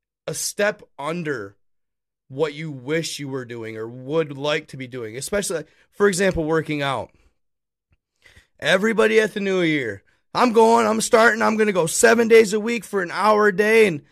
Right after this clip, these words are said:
and, and that's, you know, I'm, uh, there, that's where I'm gonna start. That's the dumbest thing you can do.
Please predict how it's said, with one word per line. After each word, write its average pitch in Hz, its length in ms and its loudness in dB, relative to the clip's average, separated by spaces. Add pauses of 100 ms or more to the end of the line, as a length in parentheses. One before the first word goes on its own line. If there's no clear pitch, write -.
(300)
and, 160 300 -10
and 156 300 -10
that's, 214 420 0 (100)
you 190 140 -10
know, 180 260 2
I'm, 185 260 -2 (220)
uh, 151 160 -6
there, 180 400 0
that's 214 300 2
where 208 120 4
I'm 208 140 4
gonna 190 180 -4
start. 147 460 2 (800)
That's 190 240 0
the 220 100 4
dumbest 160 560 -2
thing 151 200 -6
you 147 120 -6
can 147 160 -8
do. 170 360 -6